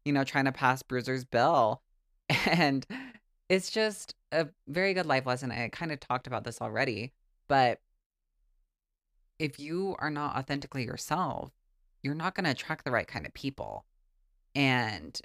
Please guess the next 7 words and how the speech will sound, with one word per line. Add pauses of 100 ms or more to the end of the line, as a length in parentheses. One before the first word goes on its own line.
(120)
when
you
are
authentically
yourself, (540)
you
find